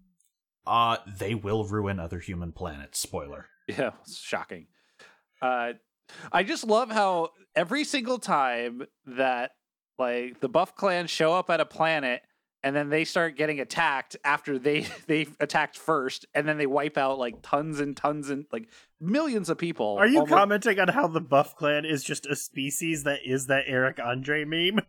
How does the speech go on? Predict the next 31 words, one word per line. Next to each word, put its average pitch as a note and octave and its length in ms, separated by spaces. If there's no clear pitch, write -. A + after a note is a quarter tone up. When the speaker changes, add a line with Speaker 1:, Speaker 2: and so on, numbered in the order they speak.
Speaker 3:
<laughs> B3 220
Speaker 2:
Yeah, C4 300
exactly. A#3+ 500
<laughs> F4 1200
That's A#3+ 200
exactly A#3+ 520
what B3+ 180
it C#4 120
is. D3 520
They're G#3 140
like, A3 260
"Wow, A#3+ 320
look G#3 160
at C4+ 80
these G3 200
brutish F#3+ 420
people. F3+ 380
Let's D#3+ 180
just C#4+ 160
Speaker 3:
The - 100
Bu-, G3 100
Speaker 2:
continue E3+ 300
murdering D#3 600
them D3 180
Speaker 3:
the D#3+ 60
Buff D#3 240
Clan - 100
Speaker 2:
indiscriminately." D3+ 400
Speaker 3:
shoots D#3 280
the C#3 100
humans. C3 400